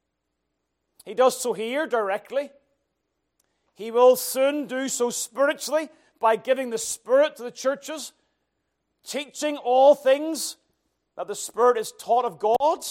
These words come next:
That's John chapter fourteen. The Lord continues to teach. Ephesians chapter four, the risen Christ gives gifts to his church, including the pastor teacher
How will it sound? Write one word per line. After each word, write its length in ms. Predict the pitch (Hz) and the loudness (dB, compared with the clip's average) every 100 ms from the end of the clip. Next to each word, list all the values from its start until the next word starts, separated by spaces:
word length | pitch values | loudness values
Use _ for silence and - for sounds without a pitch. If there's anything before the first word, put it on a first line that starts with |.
| - _ _ _ _ _ _ _ - | -14 _ _ _ _ _ _ _ -20
That's 140 | 160 | -18
John 340 | - 190 185 180 | -4 -2 -2 -4
chapter 280 | 185 180 | -8 -8
fourteen. 640 | 165 185 185 - 190 277 277 _ _ _ _ _ _ _ _ _ _ _ _ _ _ _ _ _ _ _ | -8 -8 -8 -8 -10 -10 -16 _ _ _ _ _ _ _ _ _ _ _ _ _ _ _ _ _ _ _
The 60 | 139 | -2
Lord 200 | 165 165 | 0 0
continues 440 | - - 233 240 | -4 -2 -2 0
to 60 | 170 | -6
teach. 400 | - 139 - - _ _ _ _ _ _ _ _ _ - | -10 -12 -14 -16 _ _ _ _ _ _ _ _ _ -20
Ephesians 360 | 113 196 190 | -8 -8 -8
chapter 300 | - 196 196 | 0 0 0
four, 440 | 190 247 220 - - _ _ _ _ _ | -6 0 0 0 -6 _ _ _ _ _
the 140 | - 151 | -8 -4
risen 300 | 190 202 202 | -4 -4 -8
Christ 600 | - 233 190 - - - _ _ | -6 -6 -4 -10 -14 -18 _ _
gives 300 | 175 160 135 | -10 -10 -8
gifts 320 | 202 208 202 | -2 -2 -4
to 160 | - 180 | -8 -6
his 140 | 180 | -6
church, 580 | - - 214 - - - _ _ _ _ _ _ _ - | -6 -4 -4 -6 -18 -18 _ _ _ _ _ _ _ -20
including 360 | 135 - 165 | -12 -10 -6
the 60 | 175 | -8
pastor 500 | - 190 190 - 170 | -6 -2 -2 -2 -12
teacher 600 | - 208 202 - 139 - | -12 -14 -14 -14 -14 -16